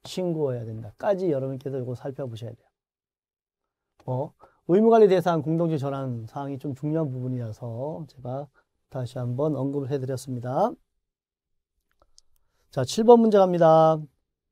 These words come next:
칠 번. 자, 공주법상 관리비 등에 대한 공개에 관한 설명이다. 가로 안에 들어갈 용어를 쓰시오. 용어를 쓰시오.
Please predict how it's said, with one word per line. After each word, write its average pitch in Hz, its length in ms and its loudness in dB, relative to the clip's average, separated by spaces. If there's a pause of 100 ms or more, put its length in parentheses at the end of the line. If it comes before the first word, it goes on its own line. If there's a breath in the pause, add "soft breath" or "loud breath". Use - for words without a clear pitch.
(1040)
칠 160 140 -10
번. 147 460 -4 (2500)
자, 139 200 -4
공주법상 220 800 4
관리비 196 280 4
등에 202 220 2
대한 180 180 2
공개에 165 380 4
관한 165 200 2
설명이다. 151 640 2
가로 151 220 0
안에 160 100 0
들어갈 156 220 0
용어를 175 280 2
쓰시오. 180 520 2 (1700)
용어를 143 240 -2
쓰시오. 139 640 0